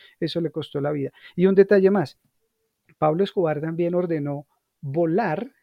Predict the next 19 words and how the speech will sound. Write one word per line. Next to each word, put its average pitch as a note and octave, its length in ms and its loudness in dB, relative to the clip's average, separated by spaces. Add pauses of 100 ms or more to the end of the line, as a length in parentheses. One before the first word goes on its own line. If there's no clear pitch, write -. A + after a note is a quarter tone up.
(360)
de, G3 220 -18
de, E3 500 -12
con E3+ 180 2
explosivos E3+ 920 0 (480)
la D3+ 320 0
sede F#3+ 540 4
física, D#3+ 640 -2
el D3 100 -2
edificio D3+ 680 -2
de C#3 240 0
donde D3 260 -2
estaba D#3+ 400 0
El D#3 80 0
Espectador. C#3 600 -4
Eso D#3 180 -8
también D#3 420 -4
ocurrió, F3+ 380 -4
esas E3 260 -6
imágenes D#3 520 -6